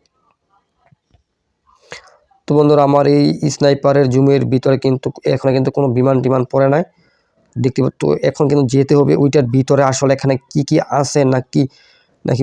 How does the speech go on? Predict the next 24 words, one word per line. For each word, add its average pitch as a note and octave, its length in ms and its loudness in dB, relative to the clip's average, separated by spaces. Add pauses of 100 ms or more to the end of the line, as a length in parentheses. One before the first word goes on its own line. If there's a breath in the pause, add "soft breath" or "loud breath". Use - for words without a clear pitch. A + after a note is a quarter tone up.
মোটু C3+ 240 0
পাতলা C#3 220 0 (180)
মানে C3+ 200 0
এমনিতে C3+ 300 0
বলুন। C3+ 220 0
তো D3 40 2 (120)
এখন C#3 160 -2 (100)
ভিতরে B2+ 200 -2
কিন্তু C#3 120 0 (160)
ঢোকা C#3 300 0
লাগবে, C3+ 240 0
আর C3+ 60 2 (100)
একা C#3 160 -2
কিন্তু C#3 200 0
ঢুকতে C3+ 300 -2
হ-, C3+ 180 0
ঢুক-, D3 180 -4 (140)
মানে C#3 120 2 (100)
ঢুকতে C3 280 -2 (140)
হলে D3 280 2
কিন্তু C#3+ 200 0 (1000 soft breath)
মানে C#3 200 2
ঢোকার C#3 240 0 (100)
সঙ্গে C#3+ 280 2